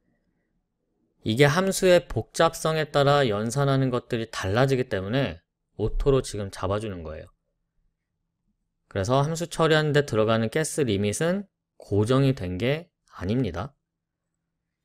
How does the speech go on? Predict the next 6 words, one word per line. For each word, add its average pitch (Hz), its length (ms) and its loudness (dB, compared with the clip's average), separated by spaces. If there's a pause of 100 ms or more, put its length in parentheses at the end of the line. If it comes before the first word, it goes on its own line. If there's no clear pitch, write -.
(360)
우리가 139 280 6
원래 123 360 10
사용하는 170 540 4
강좌에서 135 540 4
송금했을 165 540 -2
때 104 460 -4